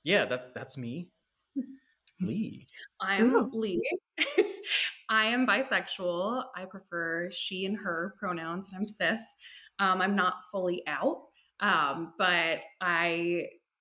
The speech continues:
Speaker 2: would be open to pansexual, um, but generally identify as bisexual.
Speaker 3: That's great. So is there any reason why you kind of gravitated toward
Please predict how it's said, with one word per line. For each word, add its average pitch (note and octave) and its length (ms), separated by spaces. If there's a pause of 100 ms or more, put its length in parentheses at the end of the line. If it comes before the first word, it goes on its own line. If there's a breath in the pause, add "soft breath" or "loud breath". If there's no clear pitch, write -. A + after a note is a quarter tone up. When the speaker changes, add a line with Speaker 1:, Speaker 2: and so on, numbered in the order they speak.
(220)
Speaker 2:
would G#3+ 560
be G#3+ 160
open F#3 240
to F#3 80
pansexual, D#3+ 1000
um, D#3 500 (360)
but - 280
generally F#3 460
identify D#3+ 480
as D#3 140
bisexual. - 720 (760)
Speaker 3:
That's - 140
great. B3+ 240
So B3+ 180
is B3+ 100
there C#4+ 140
any B3 180
reason A#3 360
why G3 140
you F#3 140
kind E3+ 220
of D#3+ 80
gravitated D#3+ 600
toward D#3+ 360